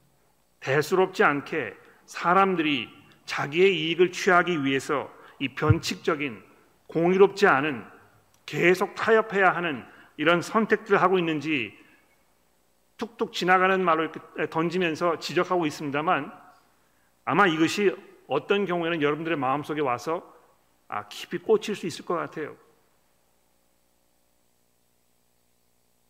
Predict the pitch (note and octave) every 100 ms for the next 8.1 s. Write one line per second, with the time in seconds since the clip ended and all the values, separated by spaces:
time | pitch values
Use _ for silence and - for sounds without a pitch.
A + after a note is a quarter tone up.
0 | _ _ _ A#1+ _ _ _ _ _ _
1 | _ _ _ B2 A2 - D3+ E3+ D#3+ C#3+
2 | D3+ D3 C#3+ C3+ C#3+ C#3+ C3 C3+ - C#3
3 | C#3 A#2 C3 C3+ C3+ C3+ C3+ B2 B2 A2+
4 | - C3 B2 A#2 A2 A#2 C3+ A#2 F#2+ -
5 | _ _ _ _ B2 G#2+ G#2+ B2 A#2+ C3
6 | C3 - D3 C3+ C3+ B2 - C#3 C3+ B2+
7 | A#2 C#3 B2+ B2 C3+ B2+ A#2 A2+ G#2 A2
8 | C#3